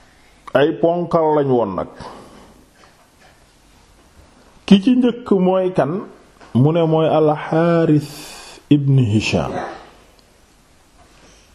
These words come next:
Al-Haaris di doomu ko ñuy wax Hisham. Euh, ñoom ñaar ñii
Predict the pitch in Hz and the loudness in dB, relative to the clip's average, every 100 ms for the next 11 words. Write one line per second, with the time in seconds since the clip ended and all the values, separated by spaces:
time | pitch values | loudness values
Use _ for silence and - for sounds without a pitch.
0 | _ _ _ _ - 180 202 - 220 208 | _ _ _ _ -2 -2 -2 -2 -2 0
1 | 202 - 156 170 185 180 170 170 165 151 | -2 0 0 2 2 0 -2 -2 0 0
2 | 117 110 107 69 - - _ _ _ - | 0 -2 -4 -6 -10 -20 _ _ _ -20
3 | - - - - _ - _ _ _ _ | -20 -20 -20 -20 _ -20 _ _ _ _
4 | _ _ - - - _ _ _ _ _ | _ _ -20 -20 -20 _ _ _ _ _
5 | _ _ _ _ - - - - _ _ | _ _ _ _ -20 -20 -20 -20 _ _
6 | _ - - - _ _ _ _ _ _ | _ -20 -20 -20 _ _ _ _ _ _
7 | - 131 127 - - - _ _ _ _ | -2 0 0 -2 -12 -20 _ _ _ _
8 | _ 120 143 160 165 160 147 147 143 | _ 0 2 0 0 0 0 0 0